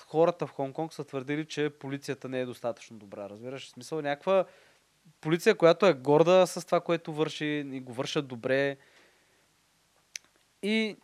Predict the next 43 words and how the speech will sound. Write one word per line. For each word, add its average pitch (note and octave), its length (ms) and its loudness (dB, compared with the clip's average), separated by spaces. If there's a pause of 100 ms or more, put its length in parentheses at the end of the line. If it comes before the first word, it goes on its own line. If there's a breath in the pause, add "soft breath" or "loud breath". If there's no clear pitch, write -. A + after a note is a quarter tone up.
(120)
три G3 140 -2
месеца F3+ 340 0
по-късно F3 920 -4
процентите D3+ 540 -6
са C#3 160 -8
някакви, C3+ 280 -4
примерно C#3 260 -8
в - 100 -18
момента B2+ 320 -10
шейсет A#2+ 340 -12
и A#2 80 -12
колко - 240 -14
процента - 440 -18
от G2+ 80 -18
хората A2 340 -12
в - 20 -20
Хонг A2+ 220 -18
Конг A2+ 140 -20
смятат, - 460 -20
че - 120 -18
полицията A2+ 440 -16
е - 20 -10
опресивна G#2 520 -16
и A2 180 -12
че G#2+ 420 -14
са G#2+ 260 -18 (400 loud breath)
такива. D3 460 0 (280 loud breath)
Почват D3+ 280 -4
да D3+ 60 -4
ги, D3 140 -4
в D3 240 -6
смисъл, D3+ 280 -12
протестиращите - 680 -10
наричат C#3 400 -4
полицаите C3+ 640 -2
прасета B2+ 520 -6
и B2 60 -8
не A#2 120 -8
знам A#2+ 200 -4
си A#2+ 140 -16
какво, C3+ 240 -8
докато C3+ 280 -12
протест-, B2 320 -16